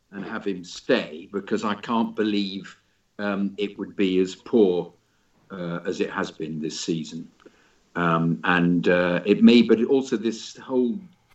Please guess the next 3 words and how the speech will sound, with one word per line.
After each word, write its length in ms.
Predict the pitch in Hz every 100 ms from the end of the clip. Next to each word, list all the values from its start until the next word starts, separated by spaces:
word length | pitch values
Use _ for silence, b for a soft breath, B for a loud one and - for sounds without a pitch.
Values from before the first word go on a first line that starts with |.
| _
the 100 | 110 101
whole, 340 | 117 110 98 87 _ _ _ _ _ _ _ _ _ _ - _ _
um, 380 | 101 92 87